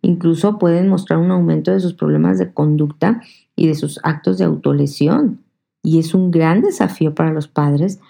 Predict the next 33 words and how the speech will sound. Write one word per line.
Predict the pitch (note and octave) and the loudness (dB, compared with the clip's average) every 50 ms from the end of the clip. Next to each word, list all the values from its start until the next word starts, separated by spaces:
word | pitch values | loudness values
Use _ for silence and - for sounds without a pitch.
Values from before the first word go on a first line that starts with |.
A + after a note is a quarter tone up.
| _ _ _ _ | _ _ _ _
manejar | - E3 D#3+ D#3+ E3 D#3+ E3 E3 F3+ | -2 0 2 2 2 0 0 0 2
a | A#3 C4 | 2 2
estos | B3 G#3 - - - G3+ G3 G3 | 2 0 -2 -2 -4 -2 -2 0
niños | G3+ F3+ E3+ E3 E3 E3+ E3 - | 0 2 2 2 2 0 0 0
autistas | E3+ D#3 D3+ D3+ - D3+ D3 - - - E3 G3+ G3 - - - - _ _ _ _ | -2 -2 -2 -4 -4 -6 -6 -6 -4 -4 -4 -4 -4 -4 -12 -20 -20 _ _ _ _
con | _ - F#3 F3+ F3+ F3+ F3 - | _ 0 2 2 4 2 0 0
esa, | - - F3 E3+ F3 - F#3+ G3 F#3+ F#3+ F#3+ F#3+ - | 0 0 0 0 0 0 2 2 4 2 0 0 -2
con | - F3 E3 | -2 0 0
esas | E3 E3+ E3 F#3+ G3 F#3+ F#3 | 0 0 2 0 0 0 -2
rutinas, | - - E3 - F3+ F3+ F3+ F3 - F#3 F#3+ F#3 F3+ F3 E3+ D#3+ D#3+ E3 D#3+ - - _ _ _ _ _ _ _ _ - | -6 -8 -2 0 0 0 0 0 0 2 2 2 2 2 2 2 2 0 -2 -4 -10 _ _ _ _ _ _ _ _ -2
eh, | - F3 E3 E3 D#3+ D#3+ D#3 D#3 D#3 D3+ C#3+ - - - _ _ _ _ _ _ _ _ - - - - - - | 0 2 2 4 2 2 2 2 2 2 0 0 -4 -10 _ _ _ _ _ _ _ _ -20 -16 -8 -6 -6 0
con, | - F#3+ F3+ F3+ F3 | 0 0 2 2 0
con | F3 F3+ F3 F3 F3 | 0 2 2 2 0
to-, | E3 - - | -2 -4 -2
toda, | F#3+ F#3+ F#3 F#3+ G3 F#3+ F#3 - | 0 0 2 2 2 0 0 0
todo | - G3 F#3+ G3 G#3 | -2 0 0 2 0
ese | G3 F#3+ G3 G3+ G3 G3 F#3+ - | 0 0 0 0 -2 -2 0 0
horario | F3+ F3+ F3+ F3 F3 F3+ F#3+ F#3+ F#3+ F#3+ F3+ | 0 2 2 2 2 2 2 2 2 2 2
estricto. | F3 E3+ - - - F#3 F3+ F3+ - F#3+ | 0 -2 -4 -4 -2 -2 0 0 -2 0
¿Por | G3 A3 G3 | 0 0 0
qué? | - A3+ | 0 0
Porque | A3 C#4+ C#4+ F#4 | 0 2 0 2
los | E4 D4 - | 0 0 0
padres | - F#3+ E3+ F3+ F#3+ G3 | 0 0 2 2 0 0
también | F#3+ F#3 F3 E3+ E3 | 2 2 2 2 0
tienen | E3 E3+ E3+ E3+ | 0 0 0 0
sus | E3+ E3 D#3+ - | -2 -4 -6 -6
ocupaciones, | D#3 D3 - D3+ - - C#3 C#3+ - D3+ D3+ D3 D3 - - - - _ - _ _ _ - | -6 -6 -6 -8 -6 -6 -6 -2 0 0 0 2 2 0 -2 -4 -6 _ -20 _ _ _ -4
los | E3 D#3+ | -4 0
padres | E3 E3+ D#3+ D#3+ E3+ E3 | 0 0 2 2 0 0
tienen | E3+ E3+ E3 E3 E3+ E3+ | 0 0 0 2 2 2
un | E3 D#3+ | 2 0
trabajo. | D#3 D#3 D3+ D3+ D3 D3 D3 C#3+ - - F#3 B3 B3+ | 0 0 0 0 0 0 0 -2 0 0 0 0 0